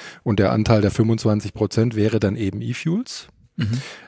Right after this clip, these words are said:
Speaker 1: Der wäre natürlich Stand heute pro Liter noch deutlich teurer als der Kraftstoff, den wir gerade im Markt haben.
Speaker 2: Was heißt deutlich?
Speaker 1: Naja, wir, also Porsche, ich bleibe wieder bei der Anlage, die rechnen damit, dass sie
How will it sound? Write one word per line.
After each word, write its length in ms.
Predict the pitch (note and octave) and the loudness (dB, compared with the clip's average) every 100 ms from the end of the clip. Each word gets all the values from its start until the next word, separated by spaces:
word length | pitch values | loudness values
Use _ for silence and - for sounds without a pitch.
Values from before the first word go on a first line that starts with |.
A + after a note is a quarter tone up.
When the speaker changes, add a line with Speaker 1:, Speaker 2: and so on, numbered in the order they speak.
| _ _ - | _ _ 4
Speaker 1:
Der 180 | G#2 | 6
wäre 260 | G#2 B2 C#3+ | 6 6 6
natürlich 460 | C3 - C3 B2+ - | 4 4 4 4 2
Stand 440 | - G#2 G#2+ - | 2 2 2 0
heute 460 | G2 B2 - E3+ E3+ | 2 4 4 2 2
pro 300 | - A2 A2 | -2 2 2
Liter 340 | A#2 C#3+ C#3+ | 2 2 2
noch 200 | A#2 G#2 | 0 -2
deutlich 500 | - G#2+ A2 A2+ - | 0 0 2 -2 -4
teurer 420 | - A2 C3 C3 | 2 4 4 2
als 220 | A2+ A2 | -2 -4
der 140 | - G#2 | -4 -4
Kraftstoff, 440 | - A2 - G#2+ | -2 -2 -2 -4
den 180 | - G#2 | -2 -2
wir 120 | G2+ | -4
gerade 320 | - G#2 A#2+ | -2 -2 0
im 160 | B2+ G2+ | -2 -4
Markt 340 | F#2+ F#2 - | -4 -6 -8
haben. 400 | G2 G#2 C3 G3 - _ _ - | -6 -4 -2 -4 -6 _ _ -4
Speaker 2:
Was 200 | A#2 - | 0 2
heißt 220 | G#2+ - - | 2 -2 -4
deutlich? 580 | A#2+ A#2 - C#3+ - - _ _ _ _ _ _ _ _ _ _ _ - | -4 -4 -4 -4 -6 -12 _ _ _ _ _ _ _ _ _ _ _ -8
Speaker 1:
Naja, 280 | E2+ F2+ | -2 2
wir, 240 | F#2+ F#2+ - _ | 4 2 0 _
also 280 | G#2+ G2 G2 - - | -2 2 0 -2 4
Porsche, 540 | A2 C#3 - E3 E3+ A#3+ _ | 6 8 8 6 4 -2 _
ich 140 | - - | -16 0
bleibe 280 | G2+ A2 A2 | 4 6 6
wieder 160 | G#2+ | 4
bei 140 | G#2 F#2+ | 4 2
der 160 | G2 | 2
Anlage, 380 | A#2 C3+ C3+ B2+ | 0 2 2 2
die 80 | G#2+ | 2
rechnen 340 | A2+ - C3+ | 0 2 2
damit, 320 | B2 A#2 A#2 A#2 | 2 2 2 0
dass 160 | G#2+ | -2
sie 220 | - G2 | -2 -6